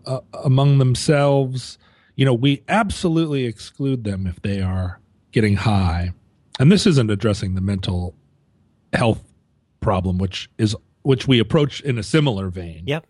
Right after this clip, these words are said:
Speaker 2: Oh, absolutely.
Speaker 1: Where it's just like, <clears throat> you are not taking your medication. You are not, you know, un-, undergoing treatment. Therefore, you are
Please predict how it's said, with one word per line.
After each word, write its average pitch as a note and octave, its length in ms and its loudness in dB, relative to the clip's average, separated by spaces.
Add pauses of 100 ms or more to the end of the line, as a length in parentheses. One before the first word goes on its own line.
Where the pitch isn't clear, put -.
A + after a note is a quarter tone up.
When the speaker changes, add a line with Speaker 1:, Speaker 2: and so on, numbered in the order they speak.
Speaker 2:
Oh, B2+ 80 -6
absolutely. A#2+ 560 -10 (640)
Speaker 1:
Where B2 80 0
it's A#2+ 100 -2
just - 180 -2
like, A2+ 280 -4
<clears throat> - 40 -14 (220)
you D3 280 4
are E3 100 2
not D3+ 180 0
taking C3+ 260 -2
your A#2+ 120 -6
medication. A2 720 -8
You C#3+ 200 2
are B2+ 100 0
not, A2+ 200 -2 (240)
you A#2 140 -6
know, G2+ 260 -8
un-, C#3+ 160 -2 (160)
undergoing D3 560 2
treatment. G#2+ 460 0
Therefore, C3+ 340 0
you A#2 240 0
are F#2+ 140 -6